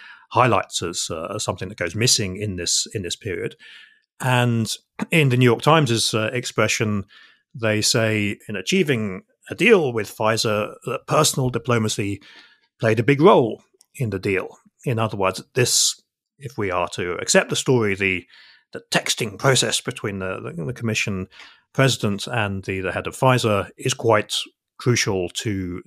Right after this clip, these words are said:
the, the shape of the deal that comes out of it. So maybe this is an example of what I'm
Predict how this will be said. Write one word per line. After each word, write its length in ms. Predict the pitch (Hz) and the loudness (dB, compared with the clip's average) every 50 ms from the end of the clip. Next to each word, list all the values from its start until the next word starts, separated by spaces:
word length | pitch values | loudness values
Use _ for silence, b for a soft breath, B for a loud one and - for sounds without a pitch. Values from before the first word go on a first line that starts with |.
| _ _ | _ _
the, 240 | 107 98 92 90 87 | -6 -6 -6 -6 -4
the 100 | - - | 0 0
shape 300 | - 107 98 92 - - - | 0 0 0 -2 -4 -8 -14
of 100 | 120 101 | -12 -10
the 80 | 101 117 | -8 -6
deal 400 | - 95 92 87 85 80 - B B B B B B B B | -4 -2 -2 -2 -2 -2 -4 B B B B B B B B
that 120 | - - - | -12 -4 0
comes 240 | - 127 113 107 110 | 2 2 2 2 2
out 160 | 98 101 101 | 2 2 0
of 80 | 92 87 | -2 -6
it. 100 | - - _ _ _ _ _ _ _ _ - | -8 -10 _ _ _ _ _ _ _ _ 0
So 360 | - - 135 127 127 123 117 113 B B B B B B B B B - | 4 4 6 8 8 6 6 4 B B B B B B B B B 2
maybe 280 | 156 160 170 156 131 | 4 4 6 6 6
this 220 | 127 143 170 - 139 | 6 6 6 6 4
is 100 | 120 113 | 2 2
an 100 | 120 117 | 2 2
example 680 | 110 - - 117 117 127 127 - 127 110 101 101 - | 2 2 4 4 4 4 4 4 4 4 4 2 0
of 580 | - 139 117 113 107 104 101 - - - - - - | -2 0 0 2 2 0 -2 -8 -14 -16 -18 -18 -18
what 400 | - 180 151 131 117 107 104 101 | -16 -12 -8 -6 -4 -4 -2 -2
I'm 340 | 101 98 95 92 90 85 | -2 -2 -4 -6 -8 -12